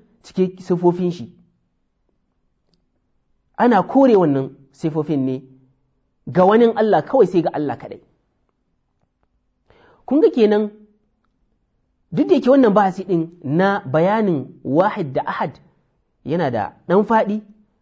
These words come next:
wannan ishara ce muka yi, saboda kamar yadda muka yi alƙawali, yanzu cikin wannan darasi ɗin za mu zo da nazariya da kuma ra'ayi na malaman zance, na cewa da farko, menene Mu'tazila suka tai akan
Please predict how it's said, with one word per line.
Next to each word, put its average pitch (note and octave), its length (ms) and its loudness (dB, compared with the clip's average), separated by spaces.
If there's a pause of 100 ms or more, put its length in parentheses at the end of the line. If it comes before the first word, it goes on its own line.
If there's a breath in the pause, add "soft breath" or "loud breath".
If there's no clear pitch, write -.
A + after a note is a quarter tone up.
(160)
wannan B3 320 4
ishara A#3 360 2
ce F3 120 -4
muka E3 200 -4
yi, C#3+ 300 -6
saboda G3 440 2
kamar D#3+ 260 -2
yadda G#3 140 0
muka F3 180 -4
yi E3 60 -2
alƙawali, D3+ 420 -6 (320 soft breath)
yanzu F#3+ 300 0
cikin - 180 -8
wannan C4 220 2
darasi F3+ 320 -2
ɗin D#3 220 -4
za A3+ 220 -4
mu F3 140 -2
zo D3+ 160 -4
da B2+ 180 -8 (720)
nazariya F3 720 0 (360)
da D#3+ 140 0
kuma B3 280 2
ra'ayi F#3+ 440 -2 (840)
na A3 220 2
malaman D#3 440 2
zance, C3 380 -6 (1120)
na G3+ 120 4
cewa A#3+ 340 2
da G3 100 2
farko, C#4+ 520 -2 (240)
menene B3 320 2
Mu'tazila E3+ 600 -6
suka A#2+ 220 -14
tai B2+ 120 -12
akan C#3+ 480 -10